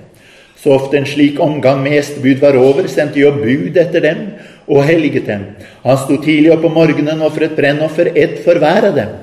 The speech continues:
For Jobb sa, «Kanskje sønnene mine har syndet og sagt Gud farvel i sitt hjerte.» Slik gjorde Jobb alltid.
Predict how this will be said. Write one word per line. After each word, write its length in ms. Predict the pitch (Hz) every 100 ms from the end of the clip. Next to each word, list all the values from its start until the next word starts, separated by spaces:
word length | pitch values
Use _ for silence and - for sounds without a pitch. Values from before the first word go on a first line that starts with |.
| - - - _
For 180 | - 131
Jobb 240 | 135 139 -
sa, 160 | 143 135
«Kanskje 540 | - 135 160 - 170 165
sønnene 380 | - 175 160 160
mine 240 | 156 156
har 80 | 160
syndet 440 | - 170 160 160 156
og 80 | -
sagt 240 | 147 143
Gud 240 | 143 147 -
farvel 400 | 160 113 127 160
i 40 | 165
sitt 220 | 170 -
hjerte.» 300 | - - 131 - - _ _ _ -
Slik 560 | - 135 - - - - _ _ _
gjorde 320 | 127 135 113 107
Jobb 240 | 113 - - - _ -
alltid. 360 | 269 - -